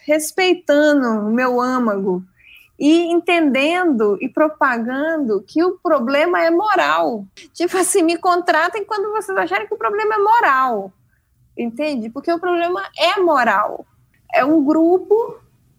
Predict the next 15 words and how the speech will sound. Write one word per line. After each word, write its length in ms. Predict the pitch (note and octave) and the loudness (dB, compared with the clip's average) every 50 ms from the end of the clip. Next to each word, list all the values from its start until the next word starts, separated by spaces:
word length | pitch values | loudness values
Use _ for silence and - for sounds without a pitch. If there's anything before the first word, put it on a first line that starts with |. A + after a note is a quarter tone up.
| _ _ | _ _
que, 140 | - E4 E4+ | 2 2 2
por 260 | - - F4 E4+ D#4+ | 2 2 0 0 -2
ser 280 | - - F#4 F4 G4 G#4+ | -2 0 0 0 0 0
quem 540 | G#4 - A4 G#4 F#4 E4 D4+ C#4 C4 C4+ C#4+ D#4+ | -2 -4 -4 -2 0 0 0 0 0 0 0 0
é, 180 | G4 G#4 - _ _ _ _ _ _ _ _ _ _ _ _ - | -2 -4 -8 _ _ _ _ _ _ _ _ _ _ _ _ -2
é 400 | D4 D#4+ E4+ F#4+ G#4 G#4 - - | -2 0 0 0 -2 -2 -2 -2
excluído 600 | F4 F4 - - - F#4+ G#4 G4 F#4+ F#4+ F#4+ F4+ | -2 -2 0 0 2 2 4 4 4 2 2 0
dos 160 | F4+ F#4+ F#4 | 0 0 -2
espaços 520 | G4 G4+ - - - F4+ F#4 F4+ - - F#4+ | -2 -6 -6 -4 -2 -2 -2 -2 -4 -6 -8
de 80 | F4+ | -6
trabalho. 480 | E4+ - A4 A4+ A4+ - G#3+ G3 F4 D#4+ | -4 -4 -4 -4 0 0 0 0 0 -2
Sem 200 | - - F#4+ F#4 | -4 -6 -8 -8
trabalho, 440 | - G4+ G4 F#4 E4+ E4+ F4 F4 E4 | -6 -4 -2 -2 0 0 0 0 -2
sem 300 | - - G#4+ G#4+ G4 D#4 | -6 -8 -6 -2 -2 0
vida. 420 | C#4 C#4+ D4+ D4+ - A#3 G#3+ F#3+ | 0 0 -2 -2 -4 -8 -10 -12